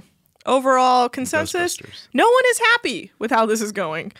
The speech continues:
Speaker 1: how these apologies conversations are going. Um,
Speaker 2: I mean, you know what?
Speaker 1: Jesus.
Speaker 2: This is what makes me think that the show doesn't really catch, is that Amy is super annoying.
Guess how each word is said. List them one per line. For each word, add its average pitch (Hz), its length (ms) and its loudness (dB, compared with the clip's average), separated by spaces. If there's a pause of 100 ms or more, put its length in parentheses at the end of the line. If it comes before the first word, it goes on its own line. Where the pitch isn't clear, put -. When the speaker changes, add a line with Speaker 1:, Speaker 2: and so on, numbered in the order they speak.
(280)
Speaker 1:
how 226 140 2
these 220 180 -4
apologies 202 680 -4
conversations 185 760 -6
are 180 80 -8
going. 160 460 -10 (600)
Um, 185 600 -4 (280)
Speaker 2:
I 170 60 0
mean, 202 180 2
you 196 80 2
know 240 140 4
what? 185 300 4
Speaker 1:
Jesus. - 360 -16 (100)
Speaker 2:
This 220 240 -2
is 240 120 -4
what 202 180 -2
makes 151 260 -4
me 127 100 -4
think - 520 -12 (840)
that 117 420 -2 (160)
the 127 100 -6
show 143 320 0
doesn't 117 400 -4
really 104 920 -8 (920)
catch, - 560 -12 (600)
is 98 100 -12
that 101 180 -8
Amy 117 460 -8
is 98 220 -12
super - 340 -14
annoying. - 400 -20